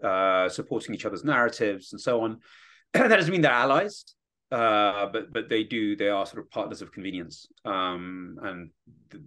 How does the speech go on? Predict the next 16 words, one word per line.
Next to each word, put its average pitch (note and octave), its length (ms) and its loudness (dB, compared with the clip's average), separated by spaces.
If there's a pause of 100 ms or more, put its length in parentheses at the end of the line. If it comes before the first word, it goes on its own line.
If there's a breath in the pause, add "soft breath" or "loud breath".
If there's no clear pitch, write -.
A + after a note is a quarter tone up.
(100)
we've G#2 140 -10
seen - 160 -10
them F#2 140 -10
joined F2+ 240 -8
by E2+ 80 -6
Iran. C3 480 -2 (640)
And, F2+ 460 -6
and F2 400 -8 (800)
I G#2 80 -8
think G#2 180 -6
that G2+ 320 -2 (180)
n-, B2+ 280 -6 (100)
authoritarian G#2 580 0
network G2 440 -6
will F#2 100 -6
expand. F2+ 500 -6